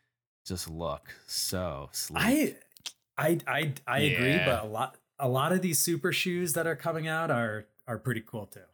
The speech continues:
Speaker 1: Yeah, the Saucony Endorphin Pros, those, those green ones, look insane. So I'd be curious if you got your, your hands on a pair, how they, how they performed.
Speaker 2: Oh,
Speaker 1: Um,
Speaker 2: oh, the, um, yeah, the, not the elites.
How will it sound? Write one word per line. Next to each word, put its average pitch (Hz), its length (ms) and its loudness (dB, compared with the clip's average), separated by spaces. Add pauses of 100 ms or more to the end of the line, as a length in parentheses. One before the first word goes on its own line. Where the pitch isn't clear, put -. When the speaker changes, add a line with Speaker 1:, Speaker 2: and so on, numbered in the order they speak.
(680)
Speaker 1:
Yeah, 90 360 0
the 127 60 -2
Saucony 151 460 2
Endorphin 127 380 -2
Pros, 113 400 -2
those, 90 280 -6
those 101 200 -4
green 110 320 -4
ones, 85 400 -6 (480)
look 107 220 0
insane. 85 840 -4 (260)
So 104 160 0
I'd 104 120 0
be 110 100 0
curious 135 520 0
if 107 140 -6
you 107 80 -2
got 113 220 0
your, 107 160 0 (140)
your 98 160 -4
hands 104 280 -2
on 92 120 -4
a 87 40 -6
pair, 82 360 -4
how 92 240 -4
they, 85 340 -6
how 98 140 -6
they 85 100 -6
performed. 80 640 -8 (260)
Speaker 2:
Oh, 156 360 4
Speaker 1:
Um, 107 180 2
Speaker 2:
oh, 120 400 0 (140)
the, 127 260 0
um, 101 280 -6 (880)
yeah, 127 380 2
the, 120 300 -2
not 135 300 0
the 165 140 0
elites. 123 600 0